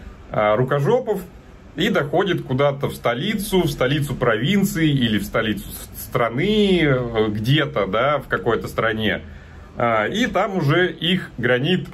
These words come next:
городской квалифицированный огранщик с образованием, с хорошим оборудованием.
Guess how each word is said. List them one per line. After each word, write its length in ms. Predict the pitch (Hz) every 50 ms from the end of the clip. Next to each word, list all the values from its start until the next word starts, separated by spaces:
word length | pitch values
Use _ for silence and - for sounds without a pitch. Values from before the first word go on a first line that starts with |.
| - -
городской 560 | 117 120 127 135 135 - - 175 175 156 -
квалифицированный 880 | - 123 120 117 113 - 131 117 - 147 151 135 117 104 98 95 98 101
огранщик 480 | 104 117 120 117 113 98 - - -
с 80 | - -
образованием, 680 | 95 90 98 107 110 131 160 226 240 226 214 196 156
с 60 | 135
хорошим 440 | - - 113 123 117 - - 101 95
оборудованием. 840 | 92 90 104 110 160 220 247 208 214 190 190 180 175 170 160 147 143